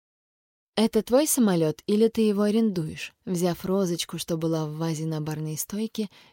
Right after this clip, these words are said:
я вдохнула аромат. "Мой. Надо же,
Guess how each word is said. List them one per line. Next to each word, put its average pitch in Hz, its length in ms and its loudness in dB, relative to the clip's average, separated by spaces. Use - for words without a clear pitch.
я 220 160 -2
вдохнула 165 600 -6
аромат. 147 460 -12
"Мой. 160 440 -4
Надо 160 420 -8
же, 160 200 -10